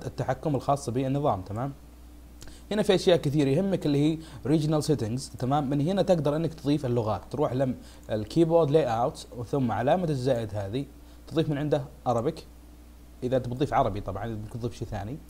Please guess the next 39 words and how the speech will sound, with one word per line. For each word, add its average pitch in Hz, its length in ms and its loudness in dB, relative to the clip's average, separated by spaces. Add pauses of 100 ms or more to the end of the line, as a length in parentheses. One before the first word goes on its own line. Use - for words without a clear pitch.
(220)
تمام، 139 260 -2 (320)
ثم 165 120 4 (140)
أوبشنز 220 460 0
عشان 175 240 -2
تختار 180 420 4 (100)
التبديل، 143 560 0 (760)
تروح 135 140 0
لأوبشنز، 151 400 -2
كيز 202 340 -2
تو 170 80 -2
تشينج 143 400 0
لاي 120 120 2
أوت، 120 280 0 (400)
ألت 151 200 4
أند 127 180 -2
شيفت 127 380 -2
راح 120 140 -2
يغير 123 380 2
لك. - 240 -2 (420)
اللي 104 120 -4
هو، 123 280 -2
آه، 98 600 -4 (120)
بالالت 131 300 -2
اند 117 160 -4
Shift. - 360 -6
تمام، 131 280 -4 (300)
هذا 180 180 6
بالنسبه 170 360 -2
لاضافه 139 560 0
اللغه. 117 220 -2
بالنسبه 202 320 0
لاضافه 175 320 4
اللغات 151 420 2
كواجهه 151 480 2
النظام، 123 360 0 (220)
ممكن 165 220 -2
تضيفها 139 340 -2
من 110 100 -4
هنا. 143 220 -4